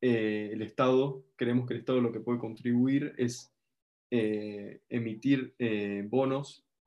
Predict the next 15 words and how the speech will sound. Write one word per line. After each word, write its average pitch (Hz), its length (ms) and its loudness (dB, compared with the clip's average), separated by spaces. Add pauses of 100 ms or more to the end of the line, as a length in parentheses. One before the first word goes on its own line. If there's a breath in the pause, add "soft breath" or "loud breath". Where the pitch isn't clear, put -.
eh, 110 180 -4
es 113 60 -6
decir, 117 420 -2 (260)
aumentar, 117 560 -2 (120)
generar 120 320 0
un 131 160 2
déficit 143 500 -2 (640)
para 123 460 0 (320)
eh, 117 100 0
estimular 117 480 -2
la 120 120 4
demanda 117 380 0
y 117 60 2
la 110 80 -4
inversión. 107 520 -10